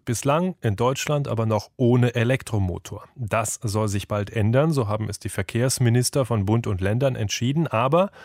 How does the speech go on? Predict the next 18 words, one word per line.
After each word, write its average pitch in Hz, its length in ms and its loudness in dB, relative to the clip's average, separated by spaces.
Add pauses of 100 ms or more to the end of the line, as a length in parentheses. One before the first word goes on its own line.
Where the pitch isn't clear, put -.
(300)
auf 110 160 -4
den 92 240 -2
Gehwegen 160 520 2
dann 127 200 0
bitteschön 120 560 0
nur 110 240 2
im 110 180 0 (120)
Schritttempo. - 840 -6 (360)
Sagte - 380 -10
ich 101 100 -18
gerade 95 320 -6 (220)
Verkehrsminister? 139 960 -4 (100)
Tonja 143 240 2
Koch - 240 -4
meldet 98 240 -2
sich - 180 -12
aus 98 120 -8
Saarbrücken. 104 420 -10